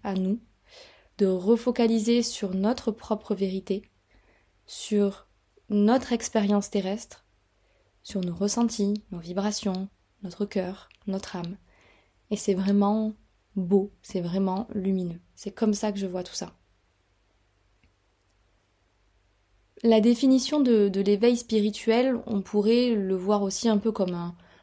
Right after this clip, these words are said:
un déclic, une prise de conscience, où au final on se rend compte que, hum, il y a quelque chose de plus grand,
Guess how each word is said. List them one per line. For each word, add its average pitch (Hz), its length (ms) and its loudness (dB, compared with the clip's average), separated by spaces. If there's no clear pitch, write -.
un 185 100 -4
déclic, 214 680 -2
une 180 240 -4
prise 180 260 -10
de 190 100 0
conscience, 196 720 -2
où 214 180 2
au 220 40 8
final 233 320 6
on 247 100 4
se - 100 -2
rend 196 220 2
compte 240 360 2
que, 208 360 4
hum, 190 440 -4
il 214 40 0
y - 20 2
a 208 40 0
quelque 202 180 -4
chose 208 160 2
de 196 80 2
plus 208 180 -4
grand, 190 240 -2